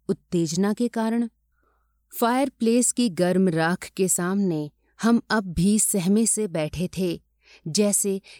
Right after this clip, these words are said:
किसी जंगल में रात काट रहे हों। भयातुर आशंकाओं से घिरे, घने अंधेरे के बीच रात पौने ग्यारह बजे खिड़की के कांच पर कार की हेडलाइट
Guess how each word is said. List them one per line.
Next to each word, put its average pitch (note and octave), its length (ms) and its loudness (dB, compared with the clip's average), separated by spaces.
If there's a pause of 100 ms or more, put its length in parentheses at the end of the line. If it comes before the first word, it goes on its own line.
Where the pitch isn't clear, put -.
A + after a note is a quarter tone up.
(120)
किसी C4 300 2
जंगल G3 500 2
में G3+ 200 4
रात F3 340 -2 (140)
काट E3+ 300 -4
रहे E3 240 0
हों। F3 280 0 (560)
भयातुर F3+ 680 0 (240)
आशंकाओं G3+ 720 2
से G3 200 -2
घिरे, D#3+ 480 -4 (460)
घने B3+ 380 4
अंधेरे F#3+ 480 0
के G3+ 160 -4
बीच F3+ 500 -4 (280)
रात F#3+ 260 2 (200)
पौने A3+ 360 2
ग्यारह F#3+ 380 -2
बजे E3+ 440 -4 (400)
खिड़की A#3 380 2
के G#3+ 160 0
कांच G3+ 360 -2
पर E3 260 -4 (380)
कार B3 260 2
की A#3 240 0
हेडलाइट F3+ 600 -2